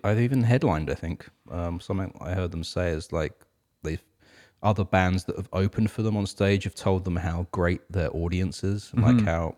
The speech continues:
Speaker 1: they seem to have a really good, like, positive crowd of people that are
Speaker 2: Yeah.
Speaker 1: coming to the shows.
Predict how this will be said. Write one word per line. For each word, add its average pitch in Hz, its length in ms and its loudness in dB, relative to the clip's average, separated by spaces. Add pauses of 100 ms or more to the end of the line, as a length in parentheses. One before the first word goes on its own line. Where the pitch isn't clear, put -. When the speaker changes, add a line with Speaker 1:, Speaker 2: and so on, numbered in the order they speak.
Speaker 1:
they 87 160 -4
seem 87 220 -6
to 87 100 -8
have 90 100 -6
a 85 60 -4
really 85 180 -2
good, 80 160 -4
like, 80 180 -4
positive - 420 -8
crowd 82 300 -4
of - 120 -10
people 87 360 -8
that - 120 -6
are 92 100 -8 (240)
Speaker 2:
Yeah. 123 240 -2 (260)
Speaker 1:
coming 90 260 -4
to 87 100 -8
the 85 80 -4
shows. 92 420 -4